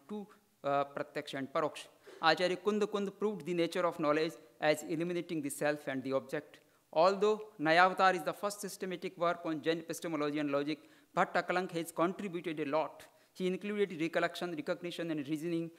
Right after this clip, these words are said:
as pramana under the category of paroksh pramana. He introduced Karan,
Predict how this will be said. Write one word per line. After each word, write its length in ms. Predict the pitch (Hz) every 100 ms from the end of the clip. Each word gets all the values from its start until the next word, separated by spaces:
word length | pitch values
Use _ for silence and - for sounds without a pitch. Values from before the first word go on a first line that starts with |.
| _ -
as 200 | 151 -
pramana 400 | 156 147 151 147
under 200 | 143 143
the 140 | 139
category 420 | 143 135 151 147
of 200 | 139 139
paroksh 280 | 143 143 - -
pramana. 340 | 143 135 143 - - _
He 100 | 170
introduced 500 | 170 170 180 175 -
Karan, 400 | 151 156 170